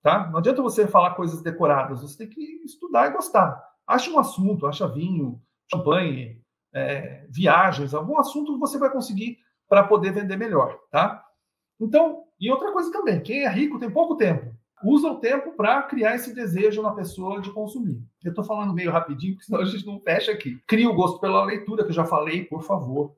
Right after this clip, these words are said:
tá? Ninguém gosta, ninguém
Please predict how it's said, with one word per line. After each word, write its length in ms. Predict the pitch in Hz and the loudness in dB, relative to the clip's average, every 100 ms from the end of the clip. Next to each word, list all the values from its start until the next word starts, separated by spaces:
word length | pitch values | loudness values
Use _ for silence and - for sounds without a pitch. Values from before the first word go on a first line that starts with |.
| _ | _
tá? 320 | 165 185 - _ _ _ _ _ | -6 -6 -8 _ _ _ _ _
Ninguém 720 | 160 175 214 175 170 180 208 196 | 0 2 2 2 2 2 0 0
gosta, 720 | 156 147 147 - - 131 127 _ | 4 6 6 2 -10 -10 -12 _
ninguém 640 | 147 165 196 170 131 117 | -4 0 2 2 0 -6